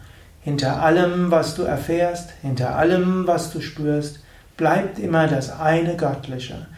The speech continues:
Und egal wie viel du dieses Göttliche spürst, du bleibst immer eins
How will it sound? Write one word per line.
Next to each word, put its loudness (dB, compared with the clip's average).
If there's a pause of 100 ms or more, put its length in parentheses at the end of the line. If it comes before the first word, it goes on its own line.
(220)
Und -4
egal 4
wie 2
viel 2
du 2
dieses -2
Göttliche 0
spürst, -4 (440)
du -10
bleibst -2
immer -4 (100)
eins -4